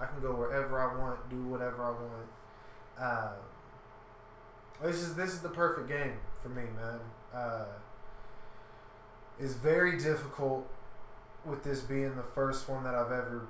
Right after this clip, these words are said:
played. Uh, I'm trying to, you know, learn everything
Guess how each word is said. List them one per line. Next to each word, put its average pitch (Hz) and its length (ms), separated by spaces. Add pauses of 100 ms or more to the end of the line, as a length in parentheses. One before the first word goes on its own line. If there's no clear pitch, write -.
(100)
played. 127 480 (840)
Uh, 104 260 (100)
I'm 110 80
trying 131 400 (120)
to, 127 60 (220)
you 117 80
know, 117 80 (120)
learn 131 220
everything 123 440